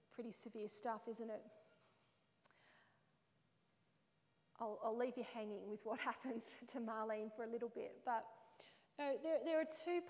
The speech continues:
parts of the church's mission that I see here in Acts three. The first part is healing, and the second part is, is preaching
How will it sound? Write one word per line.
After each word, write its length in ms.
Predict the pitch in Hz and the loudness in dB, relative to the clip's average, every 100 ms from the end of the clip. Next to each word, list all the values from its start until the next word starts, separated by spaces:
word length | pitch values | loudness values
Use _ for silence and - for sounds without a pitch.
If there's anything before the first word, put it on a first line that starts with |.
| - | -2
parts 680 | 269 233 - - - - - - _ | 2 4 2 -4 -10 -12 -18 -20 _
of 160 | 233 214 | 2 2
the 60 | |
church's 600 | 226 - 247 220 - 208 | -4 -2 -2 -2 -4 -8
mission 380 | 226 220 - 214 | -4 -4 -4 -4
that 100 | 220 | -2
I 120 | 208 | -2
see 440 | 214 - - 240 240 | -2 -4 -2 -2 -2
here 240 | 240 202 190 - | -6 -8 -8 -8
in 120 | 202 | -6
Acts 420 | 185 190 - - - | -6 -6 -8 -10 -8
three. 240 | 208 196 196 - - - - - - - - - | -6 -4 -6 -16 -20 -20 -20 -20 -20 -20 -20 -4
The 80 | 254 | 0
first 400 | - 285 311 - - | 8 10 8 2 2
part 300 | 262 247 233 | 6 8 6
is 80 | 220 - | 0 -4
healing, 380 | 240 254 302 381 381 - - - - _ _ _ _ _ - - - | -2 0 2 0 -2 -12 -20 -20 -20 _ _ _ _ _ -20 -6 0
and 120 | 262 | 2
the 80 | 254 | 2
second 440 | - 320 302 311 | 2 0 2 -2
part 400 | - 247 220 214 - | -2 0 2 0 -4
is, 500 | 247 226 220 214 - - | -4 -2 -2 -2 -6 -4
is 200 | 233 - | -6 -6
preaching 480 | - 254 233 - 190 | -4 -4 -4 -8 -10